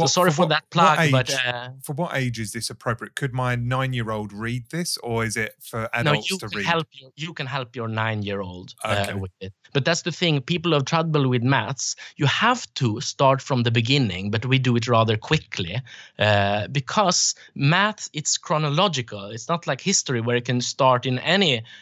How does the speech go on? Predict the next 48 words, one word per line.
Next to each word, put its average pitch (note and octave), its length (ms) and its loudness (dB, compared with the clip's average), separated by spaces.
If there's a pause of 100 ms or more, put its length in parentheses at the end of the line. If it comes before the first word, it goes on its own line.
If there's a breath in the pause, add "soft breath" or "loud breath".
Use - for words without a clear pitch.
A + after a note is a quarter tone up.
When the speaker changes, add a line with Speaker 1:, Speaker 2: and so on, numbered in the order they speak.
(120)
Speaker 2:
uh, A#2 280 0
place, D3+ 380 0
basically. G#2+ 600 -8
You C3 80 0
have E3 320 -4
to C#3 220 -4
have E3 320 -2
certain D#3 420 -2
cornerstones B2+ 840 0
in E3+ 180 0
Speaker 1:
Yeah. F3+ 80 2
Speaker 2:
the C3 80 2
math. G2+ 440 -4 (380 loud breath)
And B2+ 140 2
that's D3 140 0
the D#3+ 100 0
problem F3+ 400 2
when, C3+ 320 -2
when C3+ 160 2
people D3+ 460 0
had C3+ 220 2
difficulties, C#3 680 0
they C3 120 -2
fell C3 240 2
off C3+ 160 4
for C3+ 160 2
a B2+ 40 2
year B2+ 340 2
or B2+ 120 2
even B2+ 280 2
just B2+ 260 0
a, A#2 80 2 (180 loud breath)
a - 40 -2
month C3+ 440 4
or C3 120 4
a, B2+ 80 4 (120)
an C3 220 4
important B2 440 4
week D#3 480 2
in B2+ 140 0
school. B2 520 -2 (280 loud breath)
I B2 60 0
mean, B2 200 2
they C#3+ 120 0
can F3 180 0
be F3 80 0
stuck - 480 -4 (340)
there A2+ 520 -6